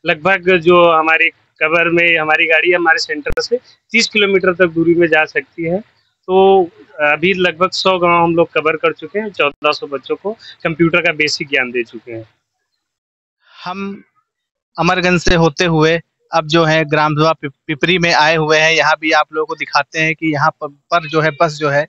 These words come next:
Speaker 2: पिपरी गांव में पहुंची हुई है, यहाँ पर कंप्यूटर का ज्ञान देने के लिए, कंप्यूटर शिक्षा देने के लिए। तो आइए इसी बीच हमारे मौ-,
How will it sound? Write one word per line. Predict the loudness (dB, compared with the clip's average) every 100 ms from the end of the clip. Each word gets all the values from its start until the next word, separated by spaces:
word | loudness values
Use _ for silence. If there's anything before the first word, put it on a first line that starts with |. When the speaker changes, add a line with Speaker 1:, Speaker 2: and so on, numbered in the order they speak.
| _ _ -12 -4
Speaker 2:
पिपरी | 0 2 0 -2 -2
गांव | 2 2
में | 0
पहुंची | -2 -2 0 2
हुई | 2 2
है, | 0 -2 _ _ _ -4
यहाँ | -2 0
पर | -2
कंप्यूटर | -2 -2 -4 0 0
का | 0 -2 0
ज्ञान | 0 0
देने | 0 0 -2
के | -2 -2
लिए, | 0 -2
कंप्यूटर | -4 -8 -6 -6
शिक्षा | -6 -6 -2
देने | 0 0
के | 0 -2
लिए। | -4 -6 -8 _ _ _
तो | -10 -2
आइए | 0 2 0
इसी | -2 -2 -2
बीच | -2 -2
हमारे | 0 0 2
मौ-, | 2 0